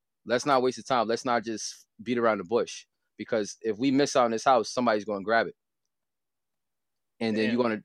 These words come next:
Speaker 1: try to double back and say, 'Oh, I wanna get that.' And it's, it's over with now." And <laughs> so once I s-, put the, set the standard for my L L C, you L L C, it made me realize, like, "Hold on, you just gotta do, change up a bit. You gotta add some different skill sets, change the different systems,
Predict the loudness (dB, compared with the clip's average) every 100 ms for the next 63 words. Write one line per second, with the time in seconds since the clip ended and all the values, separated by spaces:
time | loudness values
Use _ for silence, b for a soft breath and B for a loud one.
0 | -6 2 2 4 0 0 2 4 4 0
1 | -4 -2 0 0 0 -6 -6 -6 -6 -6
2 | -8 -2 0 2 0 -4 -6 -10 -14 _
3 | b b b -2 2 4 4 2 -4 -18
4 | -20 _ _ _ _ _ _ -8 4 8
5 | 10 10 10 10 10 2 2 2 6 4
6 | 4 2 4 6 6 4 2 4 2 2
7 | 4 6 4 0 -4 -2 0 -2 -4 -4
8 | -2 2 4 4 2 0 -2 -2 _ _
9 | _ _ _ _ _ _ -2 4 6 6
10 | 6 8 8 6 2 0 0 0 -4 -8
11 | _ _ _ _ _ _ _ _ _ -12
12 | -8 0 6 6 4 0 0 0 -6 _
13 | -6 0 0 2 0 -2 -6 -4 2 4
14 | 6 6 2 0 -8 -8 -8 -4 -4 -2
15 | -4 -4 -6 -6 -4 -4 -4 -4 -2 -2
16 | -4 -6 -8